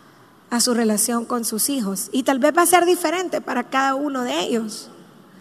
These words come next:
Yo no estoy queriendo, la idea no es traer culpa, ¿verdad? No hay condenación para los que estamos en Cristo Jesús, amén.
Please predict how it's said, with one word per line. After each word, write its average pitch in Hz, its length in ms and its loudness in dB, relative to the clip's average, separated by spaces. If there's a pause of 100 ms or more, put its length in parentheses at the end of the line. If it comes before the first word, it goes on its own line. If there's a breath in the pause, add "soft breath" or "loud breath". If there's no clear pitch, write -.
(1080 loud breath)
Yo 311 180 6
no 359 120 4
estoy 339 480 4 (320)
queriendo, 285 420 2 (880)
la 254 140 2
idea 294 320 6
no 294 160 4
es 294 340 0
traer 262 440 0
culpa, 277 580 4 (1120)
¿verdad? 214 340 -2 (1300)
No 240 160 4
hay 247 140 4
condenación 254 800 0
para 233 140 0
los 220 120 0
que 220 100 -6
estamos 233 380 -2
en 220 120 0
Cristo 240 320 -2
Jesús, 226 400 4
amén. 277 380 0